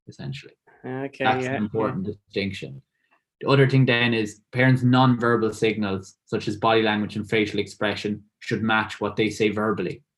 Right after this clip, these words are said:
Speaker 1: So this is kind of just tying back to kids aren't stupid. So even if,
Speaker 2: <laughs>
Speaker 1: uh, parents might come up and say, "Oh, you played really great,"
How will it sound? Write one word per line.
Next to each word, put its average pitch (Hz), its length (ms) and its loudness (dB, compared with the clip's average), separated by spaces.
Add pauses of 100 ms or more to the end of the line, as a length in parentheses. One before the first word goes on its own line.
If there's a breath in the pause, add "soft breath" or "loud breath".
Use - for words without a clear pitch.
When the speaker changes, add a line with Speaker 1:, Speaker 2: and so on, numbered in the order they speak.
(500)
Speaker 1:
So - 360 -4
this 127 180 2
is 127 120 0
kind 127 200 2
of 110 60 -2
just 104 180 -8
tying 110 260 -2
back 104 200 -2
to 98 100 -6
kids 113 260 -2
aren't 107 260 -2
stupid. - 560 -4 (400 loud breath)
So 113 160 0
even 123 300 2
if, 120 320 -2 (120)
Speaker 2:
<laughs> - 120 -8
Speaker 1:
uh, 107 460 2 (220)
parents 113 640 0
might 110 260 -4
come 117 180 -2
up 110 200 -4
and 101 140 -6
say, 104 500 0
"Oh, 107 120 0
you 101 160 -2
played 110 280 -2
really 101 260 -4
great," 104 480 0